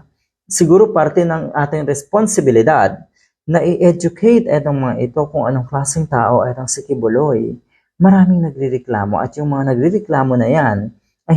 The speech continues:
hindi lang basta sumulpot. Yan po ay mga dating miyembro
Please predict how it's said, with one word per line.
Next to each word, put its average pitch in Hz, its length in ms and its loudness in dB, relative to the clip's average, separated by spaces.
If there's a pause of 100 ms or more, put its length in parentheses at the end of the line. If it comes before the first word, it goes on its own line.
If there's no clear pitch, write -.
(120)
hindi 170 160 4
lang 175 160 4
basta 156 320 -4
sumulpot. 165 880 -2
Yan 156 240 -2
po 202 160 2
ay 165 160 2
mga 117 200 -2
dating 165 440 -2
miyembro 127 560 2